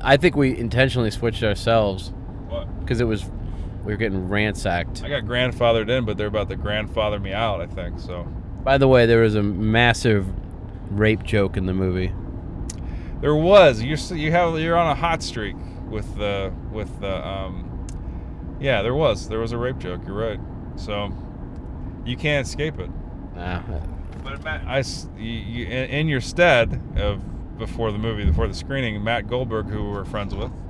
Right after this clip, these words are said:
Speaker 2: uh, from Collider, um, gave the intro. I thought he did a pretty good
Speaker 1: He used
Speaker 2: job.
Speaker 1: to be a, you remember where he, he used to be a Chud message
Speaker 2: Used to be a
Speaker 1: board
Speaker 2: Chud
Speaker 1: guy,
Speaker 2: message
Speaker 1: yeah,
Speaker 2: board guy
Speaker 1: way
Speaker 2: for sure.
Speaker 1: before he was a writer.
Speaker 2: But, like, when he was in high school, right? Like, he was
Speaker 1: Oh, yeah.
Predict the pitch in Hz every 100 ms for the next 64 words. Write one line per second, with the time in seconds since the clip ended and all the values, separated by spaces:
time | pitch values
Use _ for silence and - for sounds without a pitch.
0 | - - - - - - - 98 95 104
1 | 95 - 101 95 95 98 98 95 - 92
2 | 92 92 95 - - - 107 101 98 113
3 | 135 95 87 85 - - - - 107 95
4 | 95 104 98 98 98 139 139 - - -
5 | - 110 123 123 127 120 117 113 - -
6 | - - - - - - 120 117 117 -
7 | 135 131 113 117 135 170 127 117 120 110
8 | 107 107 101 98 95 92 98 113 165 147
9 | - 127 120 113 113 107 101 98 95 -
10 | 123 113 127 127 135 120 110 165 240 80
11 | 78 82 98 107 - 123 117 101 101 165
12 | 101 78